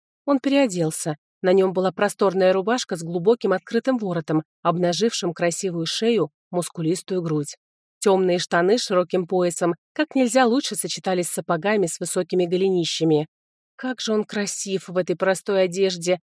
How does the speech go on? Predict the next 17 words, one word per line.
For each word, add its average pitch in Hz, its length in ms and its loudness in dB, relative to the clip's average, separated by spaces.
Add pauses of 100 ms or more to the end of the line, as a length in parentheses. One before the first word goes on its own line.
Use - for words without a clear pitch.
(220)
Хотела 226 440 -4
бы 208 120 -6
почувствовать 233 680 -4
крепость 226 500 -2
этих 233 280 -2
рук. 226 300 -2 (480)
Я 175 200 -2
быстро 170 360 -4
пресекла 214 500 -2
ход 196 240 -4
своих 196 300 -2
мыслей. 170 480 -2 (680)
"Приступим 320 480 4
к - 80 0
работе. 190 540 2 (200)
Некогда 208 380 4
болтать", — 170 520 0